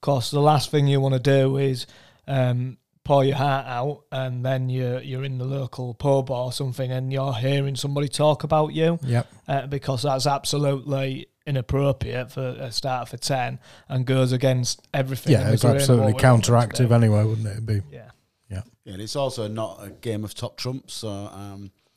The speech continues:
Speaker 3: for instance,
Speaker 2: It's
Speaker 3: if
Speaker 2: not
Speaker 3: I
Speaker 2: who's had the worst thing happen to them ever, yeah.
Speaker 3: Yeah, basically, if I've had a good week and you've had a bad week, you know, it's, it's not about beating each other. It's just, you've gotta be honest. If you've had a good week, then, then let people know.
Speaker 2: Mm.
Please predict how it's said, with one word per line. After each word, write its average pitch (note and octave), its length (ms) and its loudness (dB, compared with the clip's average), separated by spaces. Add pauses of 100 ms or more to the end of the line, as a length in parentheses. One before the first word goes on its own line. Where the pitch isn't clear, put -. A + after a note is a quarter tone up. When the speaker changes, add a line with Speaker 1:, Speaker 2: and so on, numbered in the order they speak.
(140)
Speaker 3:
for - 120 -14
instance, G#2 220 -6
Speaker 2:
It's A#2 100 2
Speaker 3:
if B2 60 2
Speaker 2:
not B2+ 120 6
Speaker 3:
I - 20 4
Speaker 2:
who's C3 200 10
had A#2+ 140 8
the A#2+ 80 6
worst A#2+ 360 6
thing A#2+ 120 6
happen A2 280 4
to - 100 -2
them A2 160 6
ever, F2+ 300 0
yeah. F#2 180 -4
Speaker 3:
Yeah, F#2+ 120 -10
basically, G2 420 -12
if F#2+ 100 -14
I've G#2+ 140 -8
had F#2 80 -12
a - 20 -10
good G2+ 200 -10
week F#2 280 -12
and G2+ 100 -12
you've G2+ 140 -8
had F#2+ 100 -12
a F2 40 -10
bad G2+ 240 -8
week, F2+ 480 -16
you G2 120 -14
know, F#2 280 -14 (120)
it's, - 460 -16 (460)
it's E2+ 140 -20
not A2+ 80 -10
about F#2+ 220 -8
beating G#2 260 -8
each F#2+ 180 -14
other. F#2 220 -12 (100)
It's - 160 -20
just, - 260 -18
you've G2+ 160 -18
gotta G2+ 180 -10
be F2+ 120 -10
honest. G#2 420 -12 (240)
If G2+ 60 -20
you've A#2 140 -12
had G2+ 100 -8
a G2 40 -10
good G#2+ 160 -12
week, F#2 280 -16
then, G2 260 -14 (300)
then G2 140 -12
let G2 140 -12
people F#2+ 240 -14
know. G2 280 -14 (580)
Speaker 2:
Mm. A2 120 -20